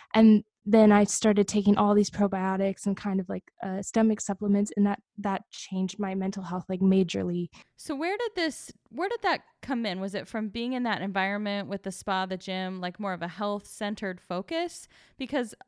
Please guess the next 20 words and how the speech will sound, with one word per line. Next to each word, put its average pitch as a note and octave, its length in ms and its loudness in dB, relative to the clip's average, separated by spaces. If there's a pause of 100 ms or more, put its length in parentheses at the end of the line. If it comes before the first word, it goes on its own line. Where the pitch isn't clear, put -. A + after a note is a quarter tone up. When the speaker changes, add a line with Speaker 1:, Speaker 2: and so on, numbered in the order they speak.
(120)
Speaker 2:
that's - 160 -2
a D4 60 -4
huge G#3+ 320 -6
leap A3 200 -8
for G3 100 -6
somebody F3+ 560 -6 (100)
to G#3 140 -10
say, F#3 140 -10
"Okay, G#3 220 -4
I'm F#3 140 -4
finally G3 300 -6
on F#3 100 -4
an F3+ 100 -6
antidepressant E3 920 -8
and F3+ 120 -10
I'm F3 200 -10
trying G#3+ 280 -6
to G3+ 60 -8
get G3 140 -8
better." E3+ 380 -6